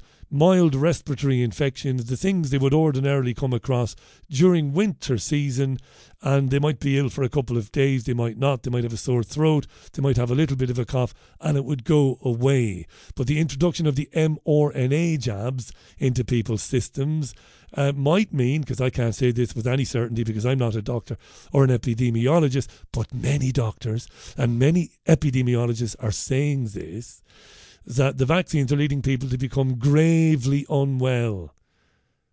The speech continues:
when they come across, when their body encounters what should be a pretty harmless or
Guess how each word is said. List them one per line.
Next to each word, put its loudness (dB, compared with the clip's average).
when 2
they 2
come 4
across, 2
when 0
their 4
body 2
encounters -2
what 0
should 0
be 0
a 0
pretty -2
harmless -2
or 4